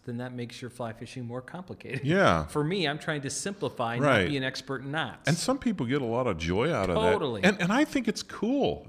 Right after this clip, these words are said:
Speaker 2: You know, I, I would never mock that. I think it's kinda cool, but I, I look at that and think, "No, that's great. I'm glad you're doing that, but no, that's just not gonna work for
Speaker 1: Yeah.
Speaker 2: me."
Speaker 1: Yeah, again, if,
Speaker 2: Yeah.
Speaker 1: if the goal is to be, is to simplify your fly
Speaker 2: Yep.
Speaker 1: fishing, it might not be your goal for some.
Speaker 2: Right.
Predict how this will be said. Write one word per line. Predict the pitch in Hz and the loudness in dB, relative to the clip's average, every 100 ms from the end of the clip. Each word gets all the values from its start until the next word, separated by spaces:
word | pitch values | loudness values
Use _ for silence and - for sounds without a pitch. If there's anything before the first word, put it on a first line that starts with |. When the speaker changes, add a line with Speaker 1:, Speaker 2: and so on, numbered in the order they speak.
| - | -6
Speaker 2:
You | |
know, | 135 | -2
I, | 127 135 139 | 0 2 0
I | 104 160 | 2 2
would | 147 87 | 2 0
never | 92 127 202 | 0 0 0
mock | 101 78 92 165 | -2 -2 -2 -2
that. | 78 - | -4 -4
I | |
think | 240 277 | -4 -2
it's | - | -4
kinda | - 135 - | -4 -6 -6
cool, | - 233 147 | -6 -2 0
but | 95 101 | 0 0
I, | 110 - - - - | -2 -8 -20 -20 -6
I | 139 | 2
look | 156 156 | 4 4
at | 127 - | 0 2
that | 104 117 | 2 2
and | 101 95 | -2 -6
think, | 110 101 - - - 190 | -4 -4 -6 -18 -20 -12
"No, | 240 240 | -6 -2
that's | 190 - | -2 -4
great. | - 139 208 127 | -4 0 0 0
I'm | 98 | -2
glad | 101 120 | -2 -2
you're | 127 | 0
doing | 95 110 123 | -2 -2 -2
that, | 101 62 | -2 -2
but | 98 - - - | -4 -6 -18 -14
no, | 120 135 | -8 -6
that's | 127 123 | -4 -4
just | 123 - | -6 -8
not | 110 85 | -8 -6
gonna | 87 | -6
work | 78 82 95 95 | -6 -4 -4 -6
for | - | -12
Speaker 1:
Yeah. | 64 | -10
Speaker 2:
me." | 67 69 73 | -8 -8 -8
Speaker 1:
Yeah, | 160 117 | -6 -4
again, | 139 143 139 135 147 | -4 -2 -2 -2 -8
if, | 139 | -10
Speaker 2:
Yeah. | - 131 | -8 -8
Speaker 1:
if | - | -8
the | 131 | -8
goal | 123 139 139 | -4 -2 0
is | 123 | -2
to | - | -6
be, | 107 113 | -8 -8
is | 113 113 | -8 -12
to | - | -10
simplify | 107 - 113 110 - 104 | -12 -10 -10 -10 -8 -8
your | 101 | -8
fly | - 92 | -4 0
Speaker 2:
Yep. | 90 80 | 0 0
Speaker 1:
fishing, | - 117 | -6 -8
it | 151 | -6
might | 151 143 | -4 -4
not | 139 139 - | -4 -4 -6
be | 107 | -8
your | 101 98 | -8 -8
goal | 101 101 | -8 -8
for | 95 95 | -8 -6
some. | 87 | -2
Speaker 2:
Right. | 78 71 71 | 0 -2 -4